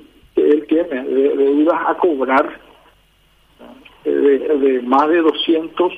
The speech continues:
millones de dólares que él tiene en documentos, pero que no cobra. Simplemente presta el dinero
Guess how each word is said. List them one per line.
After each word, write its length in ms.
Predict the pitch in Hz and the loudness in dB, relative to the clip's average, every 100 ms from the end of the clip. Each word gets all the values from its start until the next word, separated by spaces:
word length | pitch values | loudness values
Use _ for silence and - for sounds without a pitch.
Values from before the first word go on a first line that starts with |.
| - - - - | -16 -20 -20 -10
millones 520 | 156 143 135 139 165 | -6 -2 0 -2 -2
de 140 | 170 151 | 0 0
dólares 480 | 139 151 139 120 117 - _ _ | 2 0 -2 -10 -16 -20 _ _
que 100 | 143 | -4
él 120 | 156 - | -4 0
tiene 320 | 156 165 180 | -2 -2 -6
en 100 | 165 | -2
documentos, 680 | 175 202 220 165 135 135 196 - - - - - - _ | -2 -2 -2 0 -2 -2 -10 -12 -20 -20 -20 -20 -20 _
pero 200 | - 147 147 | -2 -2 -2
que 100 | 139 | -4
no 140 | 131 | -2
cobra. 320 | 214 262 165 - - - - _ _ _ _ _ _ _ _ - - _ - - _ _ _ _ | -2 -2 -6 -10 -20 -20 -20 _ _ _ _ _ _ _ _ -20 -20 _ -20 -20 _ _ _ _
Simplemente 640 | - 170 214 180 185 165 131 | -6 0 0 0 -2 -4 -4
presta 460 | - 180 202 - 233 | -2 -2 0 2 2
el 40 | |
dinero 400 | 240 208 190 294 | 0 -2 -2 -2